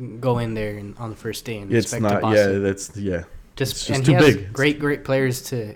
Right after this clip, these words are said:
Speaker 1: to his, you know, and his reach, but even then, you know, that's not, it's not it. It's not, you can't
Speaker 2: Mm-hmm.
Speaker 1: Eric Spoelstra that shit, you know?
Speaker 2: Yeah,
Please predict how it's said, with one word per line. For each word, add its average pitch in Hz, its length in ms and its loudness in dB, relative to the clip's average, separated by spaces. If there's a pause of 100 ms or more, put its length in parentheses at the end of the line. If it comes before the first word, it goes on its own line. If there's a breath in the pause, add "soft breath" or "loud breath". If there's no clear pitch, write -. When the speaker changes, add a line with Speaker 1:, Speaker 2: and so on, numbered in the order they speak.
(160)
Speaker 1:
to 127 120 -4
his, 110 360 -6 (160)
you 117 140 -6
know, 104 280 -6 (200)
and 123 160 -2
his 113 160 -2
reach, 131 360 -2
but 110 200 -6
even 127 280 -2
then, 110 280 -6
you 107 100 -6
know, 104 80 -8
that's 104 240 -8
not, 101 240 -8 (560 loud breath)
it's - 160 -16
not 110 200 -8
it. 104 140 -10
It's 127 160 -8
not, 127 180 0
you 131 60 -4
can't 151 220 0
Speaker 2:
Mm-hmm. 101 60 -2
Speaker 1:
Eric 131 180 -2
Spoelstra 113 540 -6
that 107 180 -8
shit, 107 240 -10
you 107 140 -12
know? 104 160 -12 (960 loud breath)
Speaker 2:
Yeah, 107 340 4